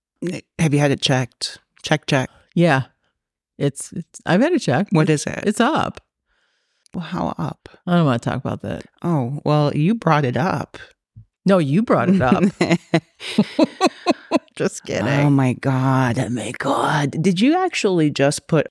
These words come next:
Speaker 1: Hershey bar crumbs in your coffee?
Speaker 2: I did.
Speaker 1: I saw you do that.
Speaker 2: I was hoping you didn't, but so I, I didn't wanna waste the last
Speaker 1: <laughs>
Speaker 2: little slivers of the Hershey bar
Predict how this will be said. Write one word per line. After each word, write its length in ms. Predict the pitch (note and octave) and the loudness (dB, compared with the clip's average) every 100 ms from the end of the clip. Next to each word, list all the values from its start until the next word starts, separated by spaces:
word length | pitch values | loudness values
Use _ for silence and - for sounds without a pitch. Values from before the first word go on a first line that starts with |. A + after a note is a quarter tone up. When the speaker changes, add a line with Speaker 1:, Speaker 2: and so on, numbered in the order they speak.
| _ | _
Speaker 1:
Hershey 380 | - C#3+ C3 D3+ | -4 -2 0 -2
bar 580 | B2+ C3 B2 B2+ B2 - _ | 0 0 2 2 0 -4 _
crumbs 540 | - - C3+ C3 C3 - | -6 0 2 2 0 -2
in 160 | C3 | 0
your 120 | B2 A2 | 0 -2
coffee? 560 | - A2+ - - A#2+ - _ _ | -6 -10 -8 -12 -12 -18 _ _
Speaker 2:
I 160 | C#3 C#3 | 0 0
did. 440 | C3+ A#2 A2+ - _ _ | 0 -2 -2 -6 _ _
Speaker 1:
I 80 | - | -6
saw 200 | D#3 - | -4 -2
you 200 | A3 D3+ | 0 0
do 240 | C3 C#3+ D3 | 0 0 2
that. 220 | A#2 - - - _ - | 0 -6 -12 -20 _ -4
Speaker 2:
I 280 | C#3+ D3+ | 0 2
was 280 | D#3 D#3+ - | 2 0 -2
hoping 380 | D#3+ F#3 F3 F3 | 0 0 2 2
you 160 | D3+ C#3 | 2 2
didn't, 440 | C3 D#3 B2 A#2+ D3 | 0 0 0 -2 -4
but 280 | - B2 B2 - _ - | -4 -4 -4 -10 _ -8
so 500 | - D3+ C#3 C3+ - | 0 2 4 0 -4
I, 140 | - - | -8 0
I 180 | D#3 E3 - | 0 0 0
didn't 220 | G3 G3+ | 0 2
wanna 380 | F3+ E3+ E3 D#3+ | 2 2 0 -2
waste 420 | - E3 D#3+ E3 - | -4 0 0 0 -2
the 100 | C#3 | 0
last 280 | C#3+ D3 | 2 2
Speaker 1:
<laughs> 0 | |
Speaker 2:
little 400 | A#3+ A3+ D#3 C#3+ | 2 2 2 2
slivers 840 | C#3 - - - F3+ D#3+ C3+ - C#3+ | -2 -2 2 2 4 4 2 0 -2
of 240 | D#4+ - | -2 -2
the 160 | D3 C#3+ | 0 0
Hershey 340 | D#3+ G4 D#4 | 4 2 4
bar 420 | E3+ C3 C3 C3 | 2 4 4 4